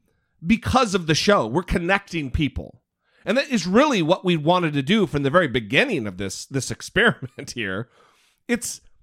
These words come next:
create a community to further the conversation,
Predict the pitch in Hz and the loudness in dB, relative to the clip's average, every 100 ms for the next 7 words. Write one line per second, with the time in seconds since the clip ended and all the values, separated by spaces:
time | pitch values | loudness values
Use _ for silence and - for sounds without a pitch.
0 | _ - 220 226 254 294 285 240 226 269 | _ -4 -2 2 2 2 2 4 4 4
1 | 240 123 92 _ _ _ _ - 180 247 | 4 0 -4 _ _ _ _ -14 -2 4
2 | 277 254 247 208 - 208 196 160 - 151 | 4 4 2 2 2 2 2 -2 0 0
3 | 135 104 - | 0 -8 -10